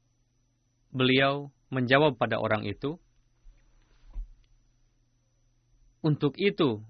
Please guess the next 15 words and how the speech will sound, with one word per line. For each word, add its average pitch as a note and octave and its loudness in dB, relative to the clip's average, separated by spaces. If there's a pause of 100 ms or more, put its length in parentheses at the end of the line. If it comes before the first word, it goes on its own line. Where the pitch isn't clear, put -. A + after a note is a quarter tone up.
(140)
saya C#3 4
merasa C3+ 0
tidak B2+ -4
sesuai C3 0 (360)
jika C#3 2
saya C3+ 2
tetap C3+ 0
berjalan, G#2+ 0 (480)
lalu B2+ 4
duduk F3 2
ketika A#2+ -4
sampai A#2 0
di G#2 -4
masjid G2 -8
nanti. F#2+ -8